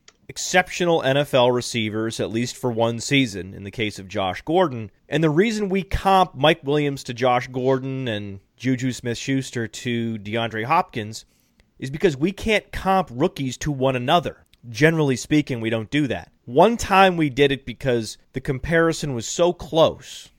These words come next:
Such close comps, we were compelled to do it. We compared Breshad Perriman to Kevin White and Kevin White to Breshad Perriman because those two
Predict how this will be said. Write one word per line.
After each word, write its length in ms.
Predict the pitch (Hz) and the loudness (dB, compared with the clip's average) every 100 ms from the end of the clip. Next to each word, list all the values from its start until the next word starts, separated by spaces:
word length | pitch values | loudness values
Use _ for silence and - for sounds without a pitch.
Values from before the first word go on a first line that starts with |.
| _ | _
Such 460 | - - - 170 - | -20 -10 -2 -2 -4
close 300 | - 156 147 | -2 0 0
comps, 480 | - 147 139 - - | -2 0 0 -2 -10
we 140 | 123 | -6
were 140 | 117 110 | -4 -4
compelled 560 | 117 98 - 143 147 | -8 -10 0 2 2
to 80 | 127 | -2
do 260 | 101 110 107 | -4 0 0
it. 160 | 104 _ | -2 _
We 100 | 107 | -12
compared 920 | - 110 - - 160 160 127 113 110 107 _ | -10 -12 -10 -4 2 4 4 2 -2 -8 _
Breshad 500 | - 110 160 143 139 | -10 -2 2 4 4
Perriman 680 | - 156 139 127 104 95 95 - _ | 0 -2 -2 -2 -6 -10 -12 -18 _
to 100 | 117 | -12
Kevin 360 | - 143 123 113 | 0 0 2 -2
White 380 | 101 98 95 _ | -2 -2 -4 _
and 180 | 98 90 | -20 -14
Kevin 360 | - 139 123 104 | -4 -2 -2 -6
White 340 | 95 87 _ | -6 -8 _
to 60 | 98 | -16
Breshad 480 | 98 - 110 101 - | -10 -4 -2 -2 -6
Perriman 420 | 107 95 87 87 | -12 -12 -14 -16
because 360 | 92 - 107 | -14 -12 -8
those 300 | 98 120 123 | -2 -2 -2
two 320 | - - 117 | -6 -8 -8